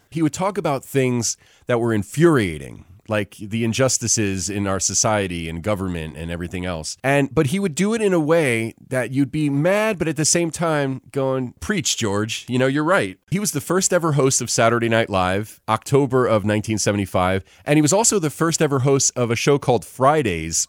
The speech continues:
which, uh, debuted in the eighties on A B C, which was basically their version of S N L. Inducted into the Comedy Hall of Fame in November nineteen ninety-four,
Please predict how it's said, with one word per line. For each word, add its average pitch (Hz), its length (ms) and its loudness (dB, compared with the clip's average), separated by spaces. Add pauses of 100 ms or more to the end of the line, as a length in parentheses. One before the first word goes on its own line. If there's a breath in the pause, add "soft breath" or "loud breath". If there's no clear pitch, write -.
(160)
which, 117 300 -2
uh, 110 140 2
debuted 123 380 0
in 120 80 2
the 117 140 -2
eighties 127 360 0
on 110 160 0
A 123 140 2
B 120 100 -2
C, 143 240 4
which 120 180 2
was 127 140 0
basically 139 580 2
their 135 180 4
version 123 380 2
of 85 100 -4
S 85 200 -2
N 90 80 -2
L. 80 240 -4
Inducted 156 420 0
into 151 180 -2
the 127 100 -2
Comedy 135 340 2
Hall 123 180 2
of 120 80 0
Fame 123 280 0
in 117 60 0
November 107 380 0
nineteen 104 400 -2
ninety-four, 143 720 -2